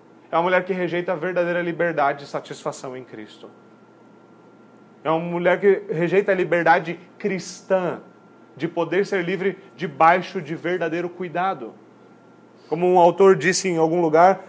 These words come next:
é como um pássaro que rejeita a escravidão de ter asas. A ideia, obviamente, é que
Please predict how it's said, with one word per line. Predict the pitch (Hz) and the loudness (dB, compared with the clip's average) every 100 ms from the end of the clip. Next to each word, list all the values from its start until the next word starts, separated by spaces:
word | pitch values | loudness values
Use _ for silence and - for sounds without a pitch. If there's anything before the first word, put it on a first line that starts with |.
| - | -4
é | 165 | 0
como | 185 180 | 2 0
um | 175 | 4
pássaro | 190 202 202 185 | 8 8 8 0
que | 156 180 | 0 -2
rejeita | 175 170 170 196 | 0 0 0 0
a | 185 | -2
escravidão | 185 180 165 170 165 | 0 0 0 0 -2
de | 170 | -4
ter | 170 185 | -4 0
asas. | 185 208 131 98 - - - - - - - - - - - - - - - - - - - - - - - - _ - - - - - - _ - - - - | 2 0 -4 -12 -16 -20 -20 -20 -20 -20 -20 -20 -20 -20 -20 -20 -20 -20 -20 -20 -20 -20 -20 -20 -20 -20 -20 -20 _ -20 -20 -20 -20 -20 -20 _ -20 -20 -20 -4
A | 143 | -2
ideia, | 156 170 226 190 170 | 2 4 6 8 8
obviamente, | 185 214 180 202 170 196 202 | 8 6 2 0 2 0 0
é | 185 | -4
que | - 175 | -2 -4